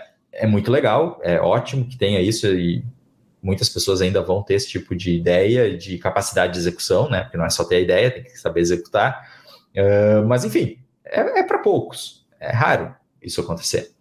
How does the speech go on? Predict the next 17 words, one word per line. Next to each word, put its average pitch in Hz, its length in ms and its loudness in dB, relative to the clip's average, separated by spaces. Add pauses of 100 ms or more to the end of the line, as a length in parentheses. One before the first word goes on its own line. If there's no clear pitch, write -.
(600)
E 110 120 2
aí 127 140 4
existe - 280 -4
um 190 40 2
outro 339 300 0
tipo 185 280 -2
de 151 80 0
inovação 135 460 2
que - 80 -12
pouca 170 240 0
gente 175 220 0
fala, 143 600 0
que 180 120 0
é - 20 4
a 170 60 4
inovação 175 720 2
incremental, 180 840 0